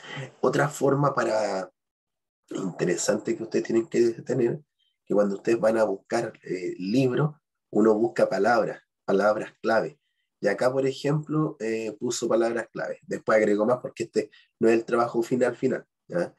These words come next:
Eh, este fue el trabajo que me corrigi-, que corrigió el, el Pablo, ¿ya? Al, al Franco. No, no encontré el definitivo. Ahí tendría que buscar más, pero no hizo grandes cambios y ya,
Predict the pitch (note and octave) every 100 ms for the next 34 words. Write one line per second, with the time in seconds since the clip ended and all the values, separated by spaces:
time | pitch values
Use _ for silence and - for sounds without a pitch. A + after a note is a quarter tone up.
0 | _ _ _ F#2+ F#2+ F#2 - G2 - -
1 | G2+ G2+ G2+ - G2 D#2+ - F2 - -
2 | - - F2 E2+ D#2+ E2+ - G2+ F#2 F2
3 | F2 _ _ _ - D#2 - - G#2 A#2+
4 | D3+ - _ _ - F#2+ - - G#2 G2
5 | G2 G2 G2 G2 - _ _ _ G#2+ G2+
6 | - G2 - _ _ - G2 F#2 F#2+ -
7 | E2+ E2+ G2+ G#2 A2 A2 A2+ G2 E2 -
8 | G2 F2+ G2 G2 G2 F2+ G2+ G2 G2 G2+
9 | - G#2+ A2 - - - - _ _ _
10 | _ _ A2 A2 A2+ A#2 A#2 A2+ G#2+ A2+
11 | G#2+ G2 _ A2+ A#2 F#2 E2+ F2+ F2 F2+
12 | _ - G#2 - -